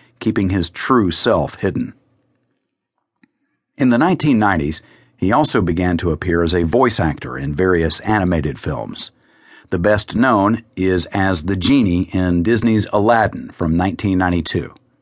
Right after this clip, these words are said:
This is an extraordinary performance. It is a fast-paced,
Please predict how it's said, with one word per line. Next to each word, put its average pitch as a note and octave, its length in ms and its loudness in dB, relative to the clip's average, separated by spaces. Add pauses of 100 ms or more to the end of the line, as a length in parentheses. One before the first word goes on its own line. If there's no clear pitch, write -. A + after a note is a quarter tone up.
(600)
This E3+ 180 0
is F3+ 160 2
an D3+ 80 4
extraordinary A#2 880 2
performance. F2 640 -4 (400)
It A#2 100 0
is G2+ 120 2
a F2 100 0
fast-paced, A2 960 -2